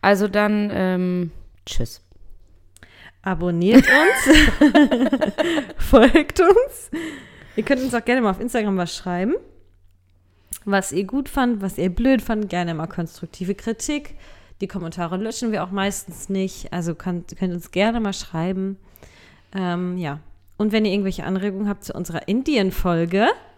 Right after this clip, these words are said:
Speaker 2: Sachen, die ihr immer schon mal wissen wolltet, und bitte jetzt nicht nur Fragen zum Kamasutra, dann dürft ihr uns das auch gerne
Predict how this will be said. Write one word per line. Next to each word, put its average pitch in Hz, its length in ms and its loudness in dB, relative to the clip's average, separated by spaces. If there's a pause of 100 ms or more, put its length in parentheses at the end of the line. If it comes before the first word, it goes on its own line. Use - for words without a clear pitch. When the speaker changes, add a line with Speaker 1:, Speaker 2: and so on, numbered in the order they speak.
(1400)
Speaker 2:
Sachen, 214 280 2
die 214 120 4
ihr - 100 2
immer 330 220 4
schon 381 160 0
mal 381 160 2
wissen 294 260 0
wolltet, 175 560 -2 (720)
und 208 120 2
bitte 226 160 2
jetzt 220 200 0
nicht 294 200 0
nur 294 120 0
Fragen 233 360 0
zum 226 160 -2
Kamasutra, 202 720 -2 (640)
dann 196 340 0
dürft 247 180 -8
ihr 254 60 -6
uns 269 100 -10
das 311 140 -8
auch - 180 -8
gerne 151 320 -12